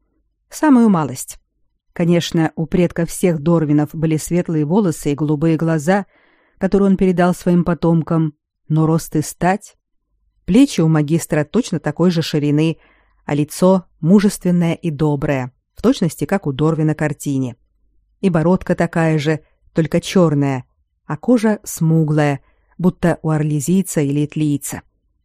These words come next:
Ох, нехорошо так думать, неприлично. Конечно, ей это только кажется, мало ли на свете рослых широкоплечих людей.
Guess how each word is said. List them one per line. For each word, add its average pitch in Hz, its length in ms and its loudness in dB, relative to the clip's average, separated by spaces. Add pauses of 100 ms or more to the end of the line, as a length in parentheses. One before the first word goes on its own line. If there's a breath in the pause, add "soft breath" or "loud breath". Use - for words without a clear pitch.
(320)
Ох, - 220 2
нехорошо 190 460 2
так 160 200 -2
думать, 147 400 -2 (440)
неприлично. 175 800 2 (540)
Конечно, 247 440 4
ей 214 280 0
это - 240 -8
только 190 300 -2
кажется, 151 640 -2 (500)
мало 226 240 2
ли 156 100 -2
на 151 140 0
свете 175 320 -2
рослых 160 380 -2
широкоплечих 156 720 -4
людей. 151 480 -2